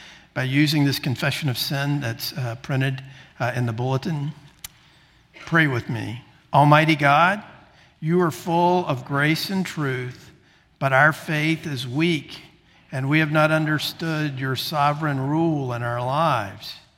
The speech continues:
We have occupied ourselves with our own concerns instead of submitting to your word.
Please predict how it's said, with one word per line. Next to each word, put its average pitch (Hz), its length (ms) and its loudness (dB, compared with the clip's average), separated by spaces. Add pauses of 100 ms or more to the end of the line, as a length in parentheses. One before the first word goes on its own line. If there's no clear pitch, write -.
(500)
We 147 120 2
have 156 120 2
occupied 156 720 2
ourselves 120 1000 -2
with 143 240 -6
our 135 220 -2
own 160 240 -2
concerns 127 1040 -4 (320)
instead 147 480 -2
of 143 160 -2
submitting 147 800 -2
to - 160 -12
your 135 160 -6
word. 156 640 -8